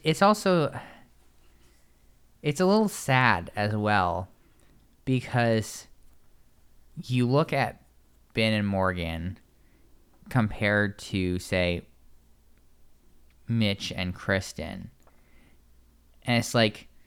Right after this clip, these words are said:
Mitch and Kristen had an awful honeymoon. <laughs>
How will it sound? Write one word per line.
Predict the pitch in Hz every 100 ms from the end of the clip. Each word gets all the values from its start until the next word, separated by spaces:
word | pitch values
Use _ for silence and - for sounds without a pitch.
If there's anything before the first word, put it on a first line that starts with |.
| - -
Mitch | 196 294
and | 359
Kristen | - 175 185 - 104
had | 101 139 123
an | 113
awful | 113 113 117 95 87
honeymoon. | 85 - - - 131
<laughs> | -